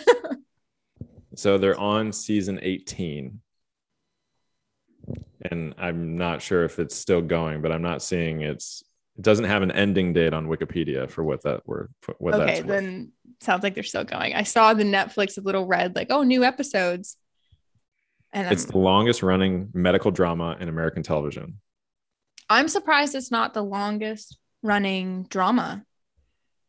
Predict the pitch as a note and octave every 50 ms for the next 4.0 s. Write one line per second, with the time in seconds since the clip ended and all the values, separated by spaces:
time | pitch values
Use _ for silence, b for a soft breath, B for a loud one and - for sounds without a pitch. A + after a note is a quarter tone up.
0 | _ _ _ _ _ _ _ _ - - A3+ A#3+ B3 G3+ - - - A3 - _
1 | _ _ _ _ _ _ _ _ _ _ _ _ _ _ _ _ _ _ _ _
2 | _ _ _ _ _ _ - G#2+ A2 A#2+ C3+ D3+ C#3 - - G#2 F#2+ - G2 G2+
3 | F2 D#2+ - - F#2 F2+ F2 G2+ G2+ G2+ - A2 G#2+ A2 A2 A2 - - -